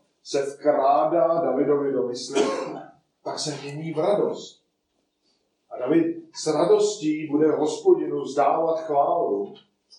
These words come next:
ve společenství stejných lidí, božího lidu, tak bude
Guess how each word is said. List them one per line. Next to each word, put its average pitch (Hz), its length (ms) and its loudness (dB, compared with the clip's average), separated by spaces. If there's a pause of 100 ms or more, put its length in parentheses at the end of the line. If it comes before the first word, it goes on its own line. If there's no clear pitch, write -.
(360)
ve 131 80 -2
společenství 156 1200 0 (380)
stejných - 720 0
lidí, 160 320 -6
božího 170 600 2
lidu, 151 540 0 (220)
tak 233 320 0 (640)
bude 147 540 0